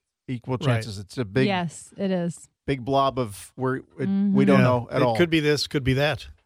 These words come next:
Speaker 2: Your guess is as good as mine,
Speaker 1: That's
Speaker 2: is
Speaker 1: like
Speaker 2: basically what they're
Speaker 1: the
Speaker 2: saying.
Speaker 1: first time we went to get, you know, to, to when Kimberly was pregnant,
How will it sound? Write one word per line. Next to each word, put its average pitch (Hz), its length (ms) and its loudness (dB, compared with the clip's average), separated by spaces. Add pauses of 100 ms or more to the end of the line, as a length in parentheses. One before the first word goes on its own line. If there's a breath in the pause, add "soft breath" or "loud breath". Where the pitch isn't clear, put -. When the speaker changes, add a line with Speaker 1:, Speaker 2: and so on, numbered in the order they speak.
(160)
Speaker 2:
Your 143 140 2
guess 160 280 2
is 131 120 -2
as 127 120 -2
good 143 180 8
as 123 140 2
mine, 131 220 4
Speaker 1:
That's 113 100 2
Speaker 2:
is - 40 0
Speaker 1:
like - 100 6
Speaker 2:
basically 127 340 0
what 123 180 0
they're 427 80 4
Speaker 1:
the - 60 -4
Speaker 2:
saying. 359 200 2
Speaker 1:
first 302 200 -2
time 226 280 0
we 180 120 0
went 175 260 -4
to 160 80 -6
get, 160 320 0
you 165 760 -6
know, 143 220 2
to, 302 260 -4
to 156 280 2
when 143 180 0
Kimberly 180 380 0
was 151 160 0
pregnant, 120 580 -2